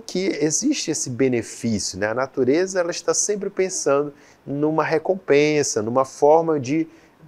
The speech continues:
se preparar para tempos escassos. E aí, quando a, a, os seres humanos viviam em esquema de nomadismo, né,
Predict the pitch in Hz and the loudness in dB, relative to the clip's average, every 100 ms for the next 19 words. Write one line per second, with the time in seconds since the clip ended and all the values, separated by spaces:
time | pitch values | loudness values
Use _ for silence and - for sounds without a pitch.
0 | - - - 151 - 147 147 143 131 143 | -20 -12 -2 0 4 2 6 6 6 6
1 | - 151 156 - 143 147 147 156 - - | 4 4 4 0 -2 -2 -6 -6 -6 2
2 | 120 117 117 104 - - - _ _ _ | 4 6 4 2 -10 -16 -18 _ _ _
3 | - 101 - 160 180 - - _ _ _ | -2 4 6 6 4 -2 -20 _ _ _
4 | _ _ - - - - - 202 240 269 | _ _ -20 -18 -20 -14 2 6 8 8
5 | 226 254 302 - 139 143 135 131 120 107 | 4 2 0 2 6 6 6 6 6 4
6 | 104 104 98 107 107 - 110 110 107 - | 2 0 2 2 0 -2 -2 -2 0 4
7 | 139 127 131 127 123 123 107 123 123 117 | 4 4 2 2 2 -2 2 2 0 -2
8 | 117 117 - - 120 117 110 110 101 104 | -2 -4 -6 -2 0 0 0 -2 -2 0
9 | 113 98 85 101 135 127 104 95 101 123 | 2 2 0 0 2 2 0 0 2 0